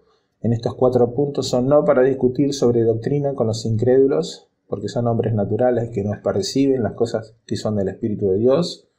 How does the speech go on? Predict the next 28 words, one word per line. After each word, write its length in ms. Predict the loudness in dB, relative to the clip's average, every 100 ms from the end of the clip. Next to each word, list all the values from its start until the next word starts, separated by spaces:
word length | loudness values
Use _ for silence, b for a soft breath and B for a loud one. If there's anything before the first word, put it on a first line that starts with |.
| _ _ _ _ _
porque 280 | _ -8 -4
les 140 | -4 -2
son 200 | -4 -2
locura, 540 | -2 2 4 4 2
porque 240 | -2 -4
no 80 | -4
las 160 | -4 -4
puede 160 | -2 -2
entender, 580 | -2 -4 2 4 4 2
porque 260 | -4 -6
son 240 | -6 -6 -2
cosas 280 | -2 -2
que 100 | -2
se 140 | -2 -2
disciernen 540 | -4 0 0 0 -2
espiritualmente. 1000 | -6 -6 -8 -6 -4 -2 -2 -2 -4 -4 b b b _ _ _
Así 280 | -8 -6 -4
que 360 | 0 0 0 B B B B _ _ -6
nosotros 400 | -2 2 2 0
estudiamos 520 | 0 2 2 2 0
no 160 | 0
para 640 | 4 4 6 2 -2 -14 _
discutir 1000 | -10 -4 -4 -2 -2 2 2 2 0 -8 _ _ _ _ _ _ _
o 140 | 0
debatir 460 | 2 4 2 2 2
doctrina 480 | 2 -2 -2 0 0
con 160 | 0
incrédulos. 720 | -2 -4 -2 -2 -2 -10 -18